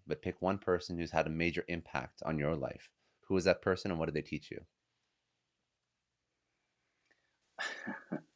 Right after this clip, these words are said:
Speaker 2: Well, Mother's Day is Sunday. Um,
Speaker 1: That's true.
Speaker 2: and I would have to, I, I told you I was going to university at the same time as my mother. Um, and, you know, I, and, and I mean it sincerely. Um, you know, she raised three children, um,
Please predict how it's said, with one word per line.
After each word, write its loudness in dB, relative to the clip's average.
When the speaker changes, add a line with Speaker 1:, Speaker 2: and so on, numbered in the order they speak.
Speaker 2:
Well, 12
Mother's 12
Day 10
is 6
Sunday. 4
Um, 8
Speaker 1:
That's 4
true. 4
Speaker 2:
and 4
I 12
would 4
have 10
to, -10
I, 10
I 10
told 10
you 12
I 12
was 4
going 10
to 10
university 8
at 6
the -2
same 8
time 10
as -4
my 2
mother. 4
Um, 12
and, 8
you 8
know, 4
I, 12
and, 12
and 12
I 12
mean 12
it 10
sincerely. 4
Um, 4
you 4
know, 6
she 12
raised 12
three 12
children, 10
um, 6